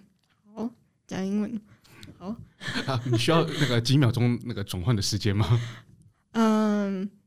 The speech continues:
Speaker 1: OK，那我用英文再，再，再介绍一下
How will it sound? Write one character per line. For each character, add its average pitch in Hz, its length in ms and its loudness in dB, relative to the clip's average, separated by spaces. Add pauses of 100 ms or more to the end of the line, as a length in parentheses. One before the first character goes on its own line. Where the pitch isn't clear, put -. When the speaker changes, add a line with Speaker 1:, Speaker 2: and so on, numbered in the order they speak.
Speaker 1:
OK， 214 280 -2
那 196 140 2
我 180 240 -4
用 180 280 -4
英 190 160 -4
文 175 100 -4
再， 170 260 -2 (840)
再， 214 140 -2
再 190 420 -2
介 190 280 -2
绍 180 300 -10
一 202 60 -8
下 - 280 -14